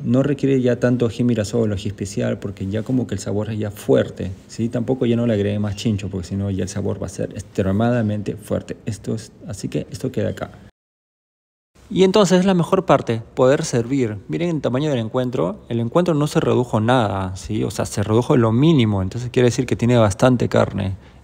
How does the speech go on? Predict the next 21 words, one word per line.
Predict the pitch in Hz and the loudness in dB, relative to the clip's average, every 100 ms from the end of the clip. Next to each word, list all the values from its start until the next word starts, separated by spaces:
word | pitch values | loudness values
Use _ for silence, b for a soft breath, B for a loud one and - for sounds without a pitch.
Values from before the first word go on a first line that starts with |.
| 117 | -2
Eso | 151 | 2
es | 147 | 4
bueno. | 147 139 117 110 101 B B B - | 6 6 6 2 -2 B B B -2
Las | 104 | -2
piernas | - 156 147 151 156 | 4 6 6 4 2
sí | - | 2
un | 214 | 6
poquito | 175 160 147 | 6 6 2
se | - | 4
rugieron | 117 107 139 156 156 | 2 4 2 2 4
porque | 120 - 110 | 2 4 6
ya | 170 | 8
eran | 185 | 6
pequeñas | 151 110 123 101 87 | 6 4 4 2 0
de | 98 | -2
por | 104 107 | -2 0
sí. | 135 104 104 | 0 0 -2
Entonces | 107 101 110 101 120 | -6 -2 -2 -2 0
miren | 113 107 | 0 0
cómo | 110 107 | 0 0
es. | 139 190 190 | 4 2 2